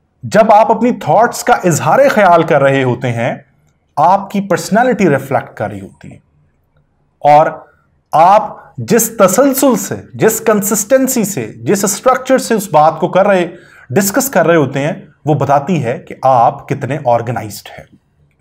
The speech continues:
तो इंग्लिश एसे में, सीएसएस में आपको इंग्लिश एसे इस वजह से लिखवाया जाता है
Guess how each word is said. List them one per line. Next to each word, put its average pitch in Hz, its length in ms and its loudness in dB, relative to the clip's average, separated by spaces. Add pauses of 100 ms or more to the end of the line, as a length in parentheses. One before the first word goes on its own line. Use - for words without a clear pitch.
(680)
तो - 160 -8
इंग्लिश 247 380 0
एसे 139 280 -2
में, 127 320 -6 (160)
सीएसएस 233 720 -2
में 175 140 2
आपको 156 420 2
इंग्लिश 147 320 -2
एसे 143 260 -2
इस - 180 -6
वजह 254 120 2
से 226 140 -2
लिखवाया 131 340 0
जाता 117 300 0
है 131 280 -2